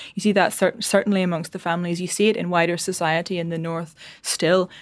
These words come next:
that, that, that, that the impact of all these bullets and all, all the trauma and all, all the loss and all, all, all the enmities that have been, been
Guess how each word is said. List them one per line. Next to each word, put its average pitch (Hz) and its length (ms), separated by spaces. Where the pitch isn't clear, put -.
that, 170 220
that, 185 180
that, 185 160
that 180 140
the 175 120
impact 190 480
of 180 100
all 180 220
these 175 300
bullets 175 400
and 175 80
all, 175 220
all 185 180
the 180 100
trauma 170 440
and 170 120
all, 175 60
all 175 220
the 175 100
loss 170 420
and 180 80
all, 175 240
all, 180 420
all 180 220
the 180 180
enmities 175 540
that 180 80
have 175 100
been, 175 180
been 175 300